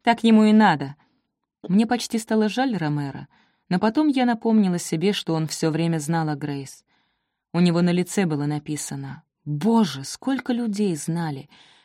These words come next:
Неужели все они смеялись у меня за спиной?" "Ты разговариваешь с Арией?" — услышала я взволнованный голос Лили на заднем плане. "Не твоего ума дело. Убирайся из моей комнаты, мелкая шпионка.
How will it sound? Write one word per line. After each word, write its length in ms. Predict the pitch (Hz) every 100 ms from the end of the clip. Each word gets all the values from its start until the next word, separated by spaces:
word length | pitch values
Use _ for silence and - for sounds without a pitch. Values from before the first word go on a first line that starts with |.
| -
Неужели 460 | 196 202 180 262 196
все 240 | - 220
они 140 | 208
смеялись 720 | 202 - 214 214 240 190 151 180
у 40 |
меня 240 | 185 180
за 120 | 160 160
спиной?" 640 | - 190 180 165 143 139 _ _ _ _ _ -
"Ты 100 | 262
разговариваешь 640 | 220 269 254 269 247 233
с 100 | -
Арией?" — 460 | 294 339 294 175 151 _ _ _
услышала 480 | - 165 196 185 185
я 200 | 175 170
взволнованный 640 | 156 151 175 185 180 175 165
голос 380 | 170 170 -
Лили 240 | 175 175 190
на 140 | 180
заднем 360 | 156 165 160 170
плане. 520 | 170 160 151 143 147 _ _ _ _ _
"Не 120 | 240 233
твоего 340 | 214 233 240
ума 240 | 247 240
дело. 380 | 220 190 175 175 - _ _
Убирайся 440 | 220 247 247 208 202
из 80 | 190
моей 180 | 196
комнаты, 440 | 190 208 190 185 196
мелкая 340 | 185 180 190
шпионка. 720 | 185 - 202 180 175 - 160